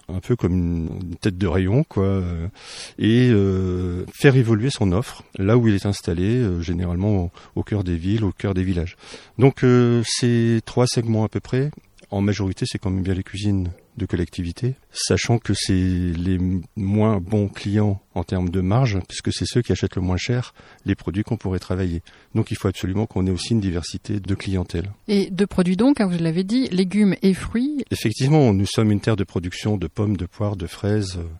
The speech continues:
Speaker 1: pourquoi pas du melon. Enfin voilà, il y a des, il y a des choses qui sont maintenant, euh, les conditions climatiques nous permettent d'envisager un, un élargissement un peu de la gamme locale. Mais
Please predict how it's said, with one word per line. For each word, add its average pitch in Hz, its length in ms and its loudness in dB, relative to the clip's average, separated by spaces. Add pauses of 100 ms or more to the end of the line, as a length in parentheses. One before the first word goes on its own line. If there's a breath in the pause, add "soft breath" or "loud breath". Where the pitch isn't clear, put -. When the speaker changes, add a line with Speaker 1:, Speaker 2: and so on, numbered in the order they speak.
(100)
Speaker 1:
pourquoi 120 240 0
pas 110 120 2
du 92 120 0
melon. 104 380 0
Enfin 98 200 -4
voilà, 120 180 2
il 107 60 4
y 95 60 4
a - 20 0
des, 87 280 -2
il 82 80 -2
y 90 60 -2
a 87 40 0
des 85 80 -2
choses 123 200 -2
qui 101 120 -6
sont 90 420 -4
maintenant, 101 600 -2
euh, 87 40 -4 (360)
les 101 200 -6
conditions 101 460 -4
climatiques 98 520 -4
nous 104 60 0
permettent 104 380 0
d'envisager 98 720 0
un, 92 220 -2 (420)
un 92 120 -4
élargissement 104 680 -2
un 92 40 -2
peu 95 160 -6
de 92 60 -6
la 90 100 -2
gamme 90 200 -2
locale. 113 440 -2 (760 loud breath)
Mais 101 220 4